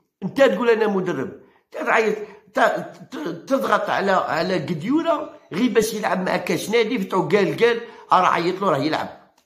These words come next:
اي باش هاكا تبين باللي، آه، راه، آه، لا، راه في نادي. راه فينا على جباري غل-، جباري كذب عليك مي قال لهم باللي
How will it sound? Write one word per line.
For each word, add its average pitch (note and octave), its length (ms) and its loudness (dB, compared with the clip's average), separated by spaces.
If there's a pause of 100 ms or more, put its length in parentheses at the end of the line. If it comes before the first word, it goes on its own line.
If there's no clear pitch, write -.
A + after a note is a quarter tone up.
(840)
اي G3+ 160 6
باش F3 280 0
هاكا C#3+ 240 -2
تبين E3 420 -2
باللي، D#3+ 340 -4 (160)
آه، F#3 220 8
راه، C3+ 280 0
آه، C3 160 -2
لا، C3+ 200 -2
راه G2+ 160 -6
في F#3+ 120 -8
نادي. G3+ 280 -2 (640)
راه A#2+ 160 0
فينا D#3 180 0
على E3+ 240 2
جباري C#3 580 0
غل-، C3+ 460 -4 (200)
جباري E3 420 0
كذب D3 340 -4
عليك C#3 280 -2
مي D3 120 -2
قال C#3+ 160 -2
لهم C#3 140 -2
باللي C#3+ 320 -2